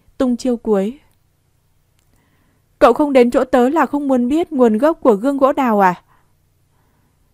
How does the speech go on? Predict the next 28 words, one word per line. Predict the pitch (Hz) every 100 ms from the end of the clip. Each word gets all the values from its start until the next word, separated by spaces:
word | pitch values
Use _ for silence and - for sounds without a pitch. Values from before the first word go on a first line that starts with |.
| _ -
Mắt | 285
Hạ | 320 226
Sơ | - 254
Thất | 302 -
sáng | - 202 247
rực, | 247 196 _ _
lập | 233 226 208
tức | 330 349
phục | - 220
hồi | 226 202
sức | - 330
sống. | - 226 220 - _ _ _ _ _ _ _ _ _ _ _ _ _ _
"Cậu | - 233
tìm | 233 269 247
được | 233
rồi | 240 240
sao?" | 240 294 330 - _ _ _ _ _ _ _ _ _ _ _
Chiêm | - 262
Sắc | 240 330 -
vừa | 240
cười | 190 202 190
vừa | 180 185
gật | 190 165
đầu, | 185 185 - _
xuống | - 226 233
xe | 277
mở | 254 240 170
cốp, | - 302